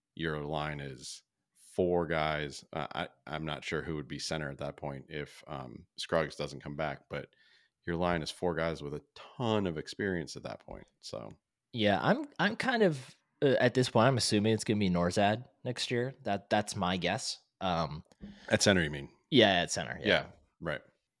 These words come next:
Speaker 2: Yeah, you know, over-, overall, you know, I, we've talked about it a lot. I think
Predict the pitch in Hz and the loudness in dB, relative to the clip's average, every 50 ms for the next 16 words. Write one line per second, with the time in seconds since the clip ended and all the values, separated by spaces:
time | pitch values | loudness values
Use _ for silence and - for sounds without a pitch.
0 | _ _ - 113 104 92 98 127 165 190 - - 208 202 180 190 165 - 180 180 | _ _ 0 2 2 2 4 4 4 4 6 8 8 8 8 6 6 8 8 8
1 | 156 139 120 113 110 110 107 107 101 107 104 90 64 - 101 92 - _ - 123 | 10 12 12 12 12 12 10 6 4 2 2 2 2 0 -2 -2 -4 _ -4 2
2 | 117 101 92 - 92 92 90 95 95 90 87 85 82 85 85 82 82 - 90 - | 2 2 2 2 0 -2 0 2 2 2 4 4 4 4 4 4 2 0 -2 -4
3 | - 87 80 | -4 -6 -8